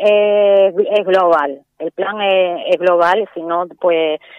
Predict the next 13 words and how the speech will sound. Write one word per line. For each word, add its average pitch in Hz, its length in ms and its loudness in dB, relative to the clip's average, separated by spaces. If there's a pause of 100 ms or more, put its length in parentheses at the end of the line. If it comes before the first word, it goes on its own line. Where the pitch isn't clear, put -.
(140)
eh, 170 420 0
te, 175 300 2
te, 165 580 2 (220)
te 190 100 2
invito 190 480 -2
a 233 60 -2
que 226 140 -2
pases 202 320 -4
un 202 160 -4
rato 196 580 4
disfrutando, 196 720 0
entre 185 280 0
comillas, 196 640 0